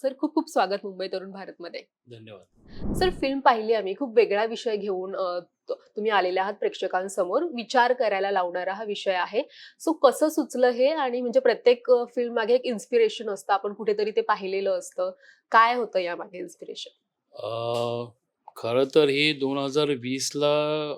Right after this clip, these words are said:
Speaker 2: हा मला प्रोजेक्ट सुचला होता.
Speaker 1: हम्म.
Speaker 2: तर मी असं समाजात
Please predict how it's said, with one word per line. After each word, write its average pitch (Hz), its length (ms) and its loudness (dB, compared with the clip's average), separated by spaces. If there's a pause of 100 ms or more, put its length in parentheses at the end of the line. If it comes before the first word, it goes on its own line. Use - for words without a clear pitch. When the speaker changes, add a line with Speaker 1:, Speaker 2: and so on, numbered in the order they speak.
(140)
Speaker 2:
हा 120 260 -2
मला 120 220 -2
प्रोजेक्ट 117 380 -6
सुचला 117 320 -4
होता. 104 320 -4
Speaker 1:
हम्म. 233 400 -10 (400)
Speaker 2:
तर 110 80 -10
मी 117 360 -10
असं 113 220 -4
समाजात 127 380 4